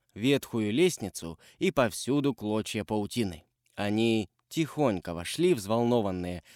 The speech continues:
разговаривая шепотом, прислушиваясь к малейшему звуку, готовые дать стрекача при первой тревоге. Понемногу они освоились с местом, несколько ободрились и принялись с любопытством осматривать комнату,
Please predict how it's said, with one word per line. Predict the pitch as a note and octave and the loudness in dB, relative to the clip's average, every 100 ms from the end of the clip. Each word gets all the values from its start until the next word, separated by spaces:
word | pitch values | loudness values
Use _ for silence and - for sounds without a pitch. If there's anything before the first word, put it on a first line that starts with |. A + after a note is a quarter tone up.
| - | -6
разговаривая | F3+ F#3 D3 D#3 C3 A#2 C3+ C#3+ | 0 0 2 4 4 4 2 2
шепотом, | - C#3+ F2 D#2+ D#2+ - _ _ - | 0 -2 -4 -10 -14 -18 _ _ -10
прислушиваясь | G2+ F#2+ F#2+ A#2 - A2+ A2 G2+ - _ - | -8 -8 -6 -6 -2 -2 -2 -4 -10 _ -2
к | |
малейшему | C3+ A#2+ A2 - G#2+ A2+ | 2 2 0 -2 -2 -2
звуку, | A2 E3+ - D#2+ C2+ _ - - | 2 2 2 -4 -12 _ -20 -4
готовые | B2+ B2 D3 D3 C#3 A#2+ | 0 4 4 6 4 4
дать | C3+ B2+ | 2 0
стрекача | - A2+ G#2 - F3 C#3 - - _ | -4 -4 -4 0 2 2 0 -14 _
при | A3+ G#3 | 2 2
первой | A#2+ A#2+ A2 G#2+ | 4 2 2 0
тревоге. | C3 B2+ G2 E2+ - _ - | 0 0 0 -6 -18 _ -4
Понемногу | A#2+ G#2+ A2+ G3 D3+ G2+ - - | -2 0 2 2 2 -2 -6 -12
они | - F#3 E3+ | -2 2 4
освоились | E3 - G3 G#3+ G#2+ F#2+ | 4 2 2 4 4 0
с | - | -4
местом, | C3 A#2+ - E2+ D#2+ - - | 0 0 -2 -12 -14 -16 -4
несколько | A#2 B2+ A2 - A2 G#2 E2+ | 0 2 0 -4 -2 -2 -2
ободрились | G2 F2+ D3 F#3+ F#3 - - - | -2 0 2 2 0 -4 -14 -6
и | A3 | -2
принялись | F3 A#2+ C3 A#2+ A2 | 0 2 2 2 -2
с | - | -6
любопытством | G#2 F2 C#3+ D#3 - C#3+ C#3 A#2+ | -6 -4 -2 -2 0 2 2 0
осматривать | - F3+ - C#3 - F2+ E2+ | -2 -2 0 0 0 -6 -6
комнату, | - F#3+ C#3 F#2 E2+ | 2 4 4 0 -6